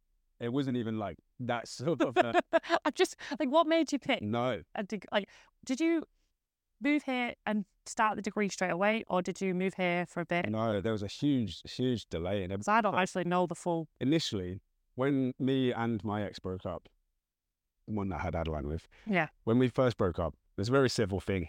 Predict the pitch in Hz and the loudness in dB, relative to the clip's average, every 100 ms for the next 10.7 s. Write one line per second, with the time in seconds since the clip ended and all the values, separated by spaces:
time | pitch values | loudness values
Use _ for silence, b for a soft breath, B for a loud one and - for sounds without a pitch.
0 | - 113 92 135 113 - - 82 78 80 | -4 -4 0 2 0 -2 -4 -2 -2 -4
1 | - b _ _ _ _ _ _ _ _ | -10 b _ _ _ _ _ _ _ _
2 | _ _ 117 95 95 90 - _ _ _ | _ _ 0 0 0 -4 -8 _ _ _
3 | _ _ _ _ _ - 104 95 87 90 | _ _ _ _ _ -4 0 0 0 -2
4 | - - 113 120 117 113 101 _ _ _ | -6 -4 0 2 4 2 -2 _ _ _
5 | _ _ _ _ _ _ 117 - - 110 | _ _ _ _ _ _ -6 -6 0 0
6 | 95 - - 110 104 101 85 - 90 - | 0 -8 -2 0 0 -2 -4 -6 -8 -6
7 | 80 80 82 71 _ _ _ _ _ _ | -8 -8 -8 -10 _ _ _ _ _ _
8 | _ - 110 104 131 139 107 107 107 - | _ -6 -4 0 2 2 2 2 2 2
9 | 117 60 - _ _ _ _ _ 104 95 | -2 -2 -12 _ _ _ _ _ -6 -6
10 | - 123 110 110 101 - | -2 0 0 -2 -2 0